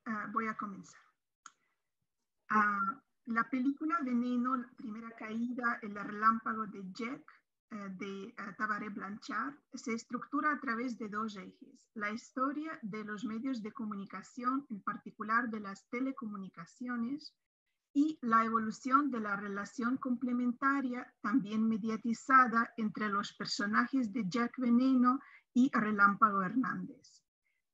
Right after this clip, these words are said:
En esta ponencia analizaré los principales hitos en la historia mediática y los tipos de subjetivación que ésta acarrea.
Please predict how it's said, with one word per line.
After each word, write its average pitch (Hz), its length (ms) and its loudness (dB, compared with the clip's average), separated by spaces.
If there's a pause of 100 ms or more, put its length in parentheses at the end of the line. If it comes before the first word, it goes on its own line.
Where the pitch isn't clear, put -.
(240)
En 254 160 2
esta 226 280 2
ponencia 269 960 6
analizaré 220 880 4
los 220 320 2
principales 254 800 4
hitos 269 500 6
en 208 160 2
la 196 120 0
historia 233 640 6
mediática 240 920 4 (200)
y 226 100 4
los 208 260 0
tipos 254 540 4
de 233 320 0
subjetivación 226 1120 2
que 208 180 2
ésta 226 300 2
acarrea. 190 640 -4